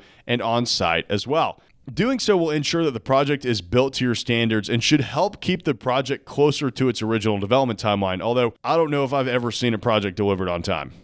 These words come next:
It's kind of a running joke in the commercial real estate industry. Choosing the right general contractor should also be very high on your priority list. If your project runs into unexpected or maybe even expected delays,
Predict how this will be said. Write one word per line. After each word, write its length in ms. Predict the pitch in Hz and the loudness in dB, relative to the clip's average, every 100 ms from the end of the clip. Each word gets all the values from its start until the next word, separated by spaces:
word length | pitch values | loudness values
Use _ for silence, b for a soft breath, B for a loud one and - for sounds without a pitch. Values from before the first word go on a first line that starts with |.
| B | B
It's 140 | 101 - | -6 0
kind 180 | 170 156 | 0 2
of 80 | |
a 40 | 160 | 0
running 300 | 127 120 110 | 0 0 -2
joke 400 | 95 113 104 - | 0 0 0 -2
in 140 | 101 | -4
the 60 | 95 | -2
commercial 360 | 104 98 92 | 0 0 2
real 140 | 92 90 | 0 0
estate 220 | 87 90 | 0 -2
industry. 440 | 90 82 - 71 - - | -2 -4 -8 -10 -14 -12
Choosing 340 | - 196 214 226 | -2 0 0 -2
the 100 | 175 | 0
right 220 | 143 139 | 0 0
general 240 | 147 143 | 0 -2
contractor 520 | 123 135 127 127 110 120 | -2 -2 0 0 2 0
should 180 | 139 | 0
also 300 | - 131 131 | 0 0 0
be 120 | 127 127 | 0 0
very 300 | 107 110 104 | 0 0 -2
high 400 | 98 101 101 95 | -2 0 2 0
on 220 | 98 98 | 0 -2
your 260 | 92 87 | 0 -2
priority 480 | 90 104 110 156 156 | -2 -2 0 2 2
list. 420 | 113 87 - - - b - | 0 -2 -6 -12 -16 b -4
If 140 | 117 | -2
your 80 | 139 | -2
project 500 | - 156 190 208 156 | -2 0 0 -2 -4
runs 360 | 120 143 156 139 | -2 0 0 0
into 440 | 139 - 127 117 | -2 0 0 2
unexpected 680 | 123 139 - 143 135 143 123 | 0 -2 -2 -2 -2 0 0
or 260 | 101 98 85 - | 0 -2 -4 -2
maybe 240 | 104 110 | 0 2
even 180 | 110 110 | 2 2
expected 440 | 107 - 143 123 | 0 2 0 0
delays, 440 | 104 101 101 104 | -2 0 2 0